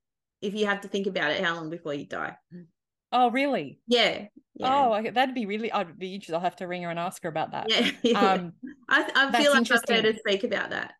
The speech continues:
Speaker 1: Yeah.
Speaker 2: Yeah. So it, because it's one of the things, there's so many processes that are just, I'm just talking about physical processes going on in your body that you don't have to think about.
Speaker 1: Yeah, like
Speaker 2: So
Speaker 1: digesting
Speaker 2: if you
Speaker 1: food or food moving down, um,
Speaker 2: Yep.
Speaker 1: after you swallowed it.
Speaker 2: Yeah. And so then you move that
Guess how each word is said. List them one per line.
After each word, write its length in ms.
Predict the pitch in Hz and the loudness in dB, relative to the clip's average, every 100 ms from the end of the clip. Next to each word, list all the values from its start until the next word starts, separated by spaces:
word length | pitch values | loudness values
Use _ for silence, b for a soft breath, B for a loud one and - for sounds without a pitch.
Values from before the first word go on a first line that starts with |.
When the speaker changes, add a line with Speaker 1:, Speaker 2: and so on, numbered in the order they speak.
| _ | _
Speaker 1:
Yeah. 420 | - 190 147 185 202 | -6 -6 -4 -8 0
Speaker 2:
Yeah. 480 | 247 240 170 - - | 4 4 4 0 0
So 160 | 294 | 4
it, 300 | 269 214 254 | 4 4 0
because 260 | 277 302 277 | -2 -2 -6
it's 140 | 285 | -2
one 100 | 320 | -2
of 80 | 311 | -2
the 60 | 269 | -4
things, 160 | 254 | -10
there's 160 | 240 226 | -12 -4
so 160 | 320 311 | 0 0
many 320 | 294 269 - | 0 -2 -4
processes 540 | - 233 233 247 220 202 | -2 0 0 -6 -10 -12
that 100 | 190 | -8
are 80 | 185 | -6
just, 240 | 277 269 - | -6 -6 -4
I'm 160 | 208 | -4
just 160 | 220 - | -4 -4
talking 120 | 190 160 | -4 -4
about 140 | - | -6
physical 340 | 196 196 214 | -8 -10 -8
processes 420 | 185 170 165 165 175 | -2 -2 -2 -10 -4
going 240 | 180 175 | -4 -2
on 100 | 175 | -4
in 80 | 170 | -4
your 80 | 156 | -4
body 220 | 175 160 | -4 -4
that 160 | 165 - | -6 -4
you 120 | 285 | 0
don't 100 | 311 | 2
have 100 | 226 | 0
to 60 | 208 | -2
think 200 | 196 175 | -8 -4
about. 240 | 147 - - _ - | -4 -6 -14 _ -8
Speaker 1:
Yeah, 140 | 240 | 0
like 180 | 180 185 | 0 4
Speaker 2:
So 100 | 220 | 6
Speaker 1:
digesting 360 | 240 233 - 277 | 8 6 4 0
Speaker 2:
if 120 | 294 | 2
you 160 | 339 | 2
Speaker 1:
food 100 | 262 | 2
or 120 | 196 202 | 2 2
food 220 | 247 240 | 2 2
moving 340 | 233 233 214 214 | 2 -2 -2 -4
down, 560 | 208 208 226 185 190 - | -2 -2 0 -2 -6 -6
um, 280 | 190 185 185 | -2 -2 -4
Speaker 2:
Yep. 80 | 185 | -4
Speaker 1:
after 240 | 190 220 | -4 -6
you 140 | 202 190 | -8 -10
swallowed 360 | - 196 220 | -6 -4 -4
it. 200 | 202 - _ _ _ _ _ - | -6 -10 _ _ _ _ _ -10
Speaker 2:
Yeah. 200 | 277 269 _ _ 254 | -8 -10 _ _ 0
And 200 | 240 240 | 2 4
so 160 | 262 233 | 4 4
then 240 | 269 269 | 2 0
you 140 | 247 | 0
move 300 | 226 240 233 | -2 -2 -4
that 240 | 233 208 | -4 -4